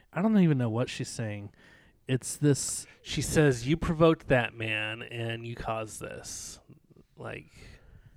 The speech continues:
Speaker 2: I don't
Speaker 1: Right.
Speaker 2: I don't
Speaker 1: And,
Speaker 2: think she has
Speaker 1: um,
Speaker 2: a lot of ground to stand on.
Speaker 1: and it's this thing where it's like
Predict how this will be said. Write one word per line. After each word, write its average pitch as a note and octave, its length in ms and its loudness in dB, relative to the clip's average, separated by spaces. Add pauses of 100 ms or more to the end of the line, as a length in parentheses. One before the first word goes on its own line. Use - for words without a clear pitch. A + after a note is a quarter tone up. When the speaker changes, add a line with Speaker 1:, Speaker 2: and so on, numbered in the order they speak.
(640)
Speaker 2:
I A#2 140 -6
don't A2+ 340 -6
Speaker 1:
Right. A#2+ 500 0 (500)
Speaker 2:
I C3+ 40 -6
don't D#3 140 6
Speaker 1:
And, C3+ 80 4
Speaker 2:
think F#3+ 120 4
she C3+ 60 8
has C3+ 240 8
Speaker 1:
um, G#2+ 140 -6
Speaker 2:
a - 60 -4
lot B2+ 160 4
of A2+ 60 -2
ground A2 220 -2
to - 60 -10
stand G#2+ 300 -4
on. - 240 -10 (760)
Speaker 1:
and D3+ 160 4
it's E3+ 180 2
this - 240 2
thing F#3 280 6
where D3 140 8
it's C3 220 0
like B2 380 -4